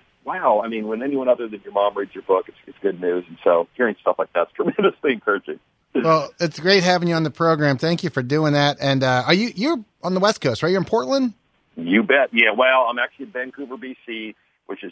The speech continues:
Speaker 1: just across the river from Portland, Oregon.
Speaker 2: Okay.
Speaker 1: Uh, be, like, fifteen minutes from Portland here in the beautiful but very rainy Northwest.
Speaker 2: So are you a, a Trailblazers fan in, in hoops, or are you?
Speaker 1: Of course.
Speaker 2: Okay.
Speaker 1: Of course, yes, and, and a long-suffering one,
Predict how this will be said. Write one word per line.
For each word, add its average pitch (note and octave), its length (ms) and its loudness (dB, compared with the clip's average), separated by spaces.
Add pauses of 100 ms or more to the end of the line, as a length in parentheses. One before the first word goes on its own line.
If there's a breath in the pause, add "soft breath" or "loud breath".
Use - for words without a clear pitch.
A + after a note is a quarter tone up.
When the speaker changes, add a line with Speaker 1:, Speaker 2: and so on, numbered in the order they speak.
Speaker 1:
just B2+ 220 -4
across A2+ 340 0
the A#2 80 -6
river A2 280 -4
from G#2 160 -14
Portland, - 400 -2
Oregon. F#2 580 -4
Speaker 2:
Okay. A#2 340 -2
Speaker 1:
Uh, F2 140 2
be, F#2+ 180 -4
like, F2+ 240 -2
fifteen A2 360 -6
minutes G#2 260 -4
from G2+ 140 -4
Portland F#2 560 0
here G2 200 0
in F2+ 120 -4
the F2 80 -6
beautiful F2+ 720 -2 (320)
but A2 240 0
very B2 240 2
rainy A2 480 -4 (120)
Northwest. F#2 420 -6 (260 soft breath)
Speaker 2:
So F3 280 4
are F3 160 4
you F3 340 4
a, D#3 160 6
a C#3+ 280 -4
Trailblazers F3+ 720 2
fan F#3+ 220 -2
in, D#3 160 0
in C#3+ 140 0
hoops, G3 360 0
or F3+ 60 2 (120)
are D#3+ 40 2
you? D3+ 200 2
Speaker 1:
Of D3 220 -2
course. A3+ 360 0 (400)
Speaker 2:
Okay. A#2 360 -4
Speaker 1:
Of D#3 200 -4
course, B3+ 340 0 (100)
yes, G#3 280 0 (200)
and, C#3 320 -4
and B2+ 100 -6
a B2 40 -2
long-suffering C#3+ 760 -4
one, G2 240 -6